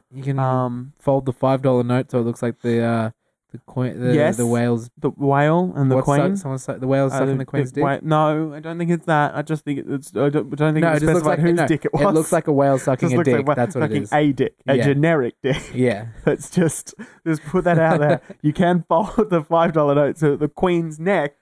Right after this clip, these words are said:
Speaker 2: line
Speaker 1: That
Speaker 2: looks
Speaker 1: was the,
Speaker 2: like
Speaker 1: that
Speaker 2: a
Speaker 1: wa-
Speaker 2: whale sucking a generic
Speaker 1: Generic.
Speaker 2: penis.
Speaker 1: Yeah.
Speaker 2: Not any one specific penis.
Speaker 1: Is that, that's one of those things that's like, e-, every Australian kid knows that past a certain age, right?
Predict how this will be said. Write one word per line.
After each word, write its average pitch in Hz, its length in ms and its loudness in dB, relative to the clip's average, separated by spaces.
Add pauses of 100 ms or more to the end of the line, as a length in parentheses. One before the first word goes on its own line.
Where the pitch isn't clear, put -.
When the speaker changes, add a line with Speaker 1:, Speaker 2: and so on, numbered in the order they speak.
(580)
Speaker 2:
line 131 440 0 (120)
Speaker 1:
That 156 160 2
Speaker 2:
looks - 0 -
Speaker 1:
was 165 160 2
the, 156 60 0
Speaker 2:
like 143 300 2
Speaker 1:
that 147 100 2
Speaker 2:
a 139 40 2
Speaker 1:
wa- 139 80 2
Speaker 2:
whale 151 280 2
sucking 139 420 -4 (100)
a 147 220 2 (260)
generic 147 760 2
Speaker 1:
Generic. - 100 -10
Speaker 2:
penis. 131 480 -2
Speaker 1:
Yeah. 110 140 -4 (320)
Speaker 2:
Not 156 240 2
any 180 240 2
one 185 280 2
specific 165 640 -2 (140)
penis. 147 180 -2
Speaker 1:
Is 165 40 -2
that, 196 160 2
that's 233 180 0
one 359 100 2
of 311 80 0
those 214 160 2
things 165 240 2
that's 139 140 0
like, 131 160 0 (380)
e-, 156 320 2
every 202 320 2
Australian 123 400 0
kid 170 320 -2 (100)
knows 123 260 -2
that 120 220 -2
past 131 240 -2
a 131 40 -10
certain 123 240 -2
age, 117 240 -4
right? 127 260 -2